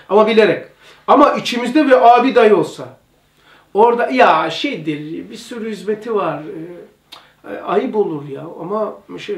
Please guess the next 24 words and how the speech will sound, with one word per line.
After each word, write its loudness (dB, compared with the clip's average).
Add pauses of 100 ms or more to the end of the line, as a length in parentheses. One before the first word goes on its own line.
(420)
hayır. -12 (880)
Mütekellim -2
mal 2
gayrsın. -4 (200)
Yani -2
kendi -2
adına -2
bir -6
hukuk -10
yok 2
burada. -10 (280)
Senin -2 (160)
temsil 0
ettiğin -2 (480)
veya 6
insanlar 4
seni 2
onunla 6
biliyor. -6 (320)
Mesela -2
insanlar 2
beni 0
neyle 2
biliyor? -4